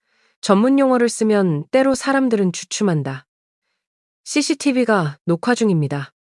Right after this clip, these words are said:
백두가 잠시 멈칫했다. 그의 눈이 천장의 카메라를 향했다. 그러나 곧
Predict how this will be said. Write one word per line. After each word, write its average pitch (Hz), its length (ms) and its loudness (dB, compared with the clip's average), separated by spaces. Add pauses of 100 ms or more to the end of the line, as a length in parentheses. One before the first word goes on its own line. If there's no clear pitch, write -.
(220)
백두가 185 400 0
잠시 165 420 -2
멈칫했다. 160 880 -4 (420)
그의 180 240 4
눈이 165 300 2
천장의 226 500 -2
카메라를 208 560 -2
향했다. 143 600 -4 (400)
그러나 160 420 0 (260)
곧 160 240 -4